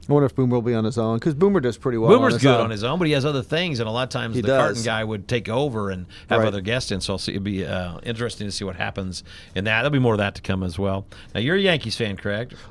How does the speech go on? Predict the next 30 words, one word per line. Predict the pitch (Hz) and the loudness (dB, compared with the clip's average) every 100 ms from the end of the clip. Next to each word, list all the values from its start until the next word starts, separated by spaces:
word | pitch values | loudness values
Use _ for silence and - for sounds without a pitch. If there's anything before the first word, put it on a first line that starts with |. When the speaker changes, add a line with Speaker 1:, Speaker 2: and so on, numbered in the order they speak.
| - | -2
Speaker 1:
Uh, | 131 123 127 | 2 4 4
yeah, | 143 139 120 | 4 4 6
right | 135 | 4
now | 139 139 | 6 4
the | 135 | 4
Yankees | 127 143 139 135 | 4 2 2 4
are | 131 | 4
beating | 123 131 | 6 6
the | 123 | 8
Orioles | 120 131 139 131 | 10 10 8 6
seven | - 104 101 | 4 6 4
to | 107 | 4
nothing | 95 107 123 | 4 4 2
Speaker 2:
There's | 92 104 | 2 0
up-to-date | 107 98 92 113 | 0 0 0 2
Speaker 1:
in | |
the | 120 | 2
Speaker 2:
sports. | 90 123 113 | 4 2 0
Speaker 1:
fourth, | |
fourth | - 131 110 | -2 -2 0
inning. | 117 113 | 0 2
Speaker 2:
Now, | 104 | 4
let's | 123 190 - | 4 4 4
get | 202 | 2
into | 185 160 | 2 0
this | 139 123 | -2 -2
Red | 113 131 170 | 0 -2 0
Sox-Yankees | - 151 139 - 117 127 - 120 - | -2 -2 -2 -2 0 0 -2 -4 0
sign | 127 120 123 | 0 0 -2
stealing. | 113 107 92 | -4 -4 -2